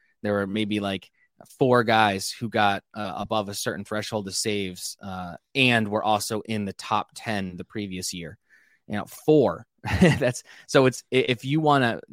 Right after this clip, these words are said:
i-, if you want to make sure you have that position solidified in a place where, uh, you know, it's volatile, um, and you're not gonna be able to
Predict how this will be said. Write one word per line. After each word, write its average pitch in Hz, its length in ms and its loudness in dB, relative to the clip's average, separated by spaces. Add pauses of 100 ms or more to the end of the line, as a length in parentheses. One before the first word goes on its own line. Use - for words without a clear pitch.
(140)
i-, - 40 -10
if 117 380 -8
you 135 180 -4
want 156 240 -4
to 135 80 -4
make 127 200 0
sure 123 260 -2
you 110 220 -6
have 110 280 -2
that 110 200 -2
position 110 360 -8
solidified 104 680 -4
in 107 160 -4
a 98 80 -6
place 110 400 -6
where, 98 260 -4 (520)
uh, 95 340 -6 (100)
you 104 140 -6
know, 92 220 -6 (300)
it's 110 180 -6
volatile, 101 680 0 (440)
um, 98 380 -2
and 107 140 -2
you're 113 100 2
not 113 200 0
gonna 117 160 0
be 107 100 0
able 107 160 -2
to 92 140 -10